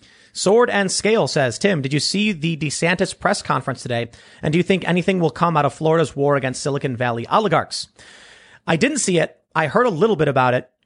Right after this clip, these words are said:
but I'm not confident anything will happen because there was actually, I think it was in Texas, they, uh, uh, maybe not Texas, but there were some states that filed at the state level to make censorship, like, social media censorship, not allowed, and they didn't go anywhere.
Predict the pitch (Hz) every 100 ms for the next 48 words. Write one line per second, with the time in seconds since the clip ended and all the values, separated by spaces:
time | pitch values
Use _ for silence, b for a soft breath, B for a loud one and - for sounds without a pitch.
0 | _ 127 160 160 180 165 165 156 151 143
1 | 143 131 170 165 135 127 135 143 135 160
2 | 180 180 143 160 147 139 117 180 190 147
3 | 120 - - _ _ _ - 151 151 139
4 | - - 113 - 185 208 180 139 123 117
5 | 147 156 151 196 202 - 165 156 - 156
6 | 139 127 - 160 165 143 147 117 104 b
7 | b - 151 147 131 143 151 - 156 135
8 | 135 - 120 - 127 117 113 - 143 143
9 | 127 123 117 120 123 117 107 104 117 147
10 | b b - 147 147 110 113 117 135 143
11 | 170 175